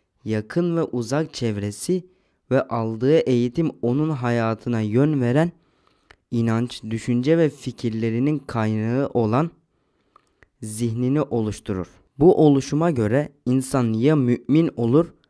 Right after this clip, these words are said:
Allah'ın istediği şekilde yaşar, ya da müşrik olur, nefsinin, heva ve hevesinin emrettiği doğrultuda yaşar. Kişilerin hayatını yönlendiren elbette inançlarıdır.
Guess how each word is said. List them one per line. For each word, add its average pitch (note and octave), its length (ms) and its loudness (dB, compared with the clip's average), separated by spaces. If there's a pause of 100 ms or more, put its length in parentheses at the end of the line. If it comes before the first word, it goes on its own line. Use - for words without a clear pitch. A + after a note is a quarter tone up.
(400)
Allah'ın A#2+ 580 2
istediği A2+ 520 2
şekilde A2 420 -2
yaşar, G2+ 440 0 (720)
ya C#3+ 160 4
da D#3+ 80 6
müşrik C3+ 580 0
olur, D#3 400 2 (180)
nefsinin, B2 720 -2 (160)
heva B2 440 4
ve B2 140 2
hevesinin A#2 680 -2
emrettiği A#2+ 680 4
doğrultuda A2+ 580 4
yaşar. F#2 360 -2 (2750)
Kişilerin C#3+ 540 2
hayatını C#3 720 2
yönlendiren A#2 840 2 (420)
elbette B2+ 580 2
inançlarıdır. A2+ 920 -2